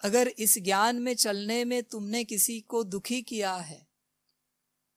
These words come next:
किसी को परेशान किया है,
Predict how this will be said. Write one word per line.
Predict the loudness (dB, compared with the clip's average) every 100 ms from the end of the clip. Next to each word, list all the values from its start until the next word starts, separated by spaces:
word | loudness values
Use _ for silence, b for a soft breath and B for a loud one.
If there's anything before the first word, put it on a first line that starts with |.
| _ _ _ _ _ _ _ _ _ _ _ _ _ _ _ _
किसी | 0 2
को | 2 0
परेशान | 2 4 4 4 0 -2
किया | -4 -6 -6
है, | -8 -12 -20